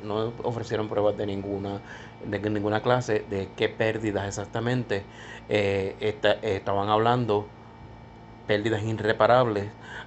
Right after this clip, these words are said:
ah, ah, por la falta, por la salida de Francis Rosas de el Canal cuatro y de Sanco,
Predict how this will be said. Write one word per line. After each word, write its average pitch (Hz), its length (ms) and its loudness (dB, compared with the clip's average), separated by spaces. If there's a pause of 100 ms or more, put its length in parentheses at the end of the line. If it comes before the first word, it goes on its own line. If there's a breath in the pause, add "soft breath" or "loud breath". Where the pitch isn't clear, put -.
ah, 101 340 4
ah, 95 440 2
por 104 140 2
la 98 100 2
falta, 101 420 2
por 104 120 2
la 101 60 4
salida 98 340 2
de 104 220 2
Francis 104 380 -2
Rosas 101 340 2
de 95 300 0
el 95 280 -2
Canal 95 280 -2
cuatro 104 400 2
y 95 60 -4
de 92 320 -2
Sanco, 95 500 -4